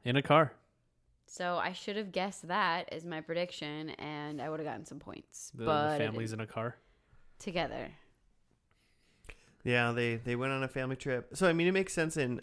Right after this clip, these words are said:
Speaker 3: uh, uh, order 'cause it was the summer after he graduated
Speaker 1: Yeah. Mm-hmm.
Speaker 3: from sixth grade. We'll get to that. <laughs> Um, but yeah, they were doing a road trip to the Painted Gorge.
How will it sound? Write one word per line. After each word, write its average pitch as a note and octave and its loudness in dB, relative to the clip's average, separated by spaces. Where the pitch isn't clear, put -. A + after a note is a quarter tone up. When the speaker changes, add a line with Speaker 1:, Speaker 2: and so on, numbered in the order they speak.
Speaker 3:
uh, A#2 0
uh, F#2+ -8
order C3 4
'cause B2 -4
it A#2+ -2
was A#2 -4
the A2+ -6
summer A2+ -2
after A2+ -4
he A2+ -8
graduated A#2 0
Speaker 1:
Yeah. A#2 0
Mm-hmm. A2 -4
Speaker 3:
from - -6
sixth - -12
grade. - -12
We'll D3 -2
get - -10
to - -20
that. - -10
<laughs> G#3 2
Um, C3 6
but F#3 4
yeah, E3 6
they C3+ 4
were C#3 4
doing C#3 0
a C3+ 0
road C3 2
trip D3 -4
to C#3+ -2
the A#2+ 2
Painted D#3 2
Gorge. C3 -2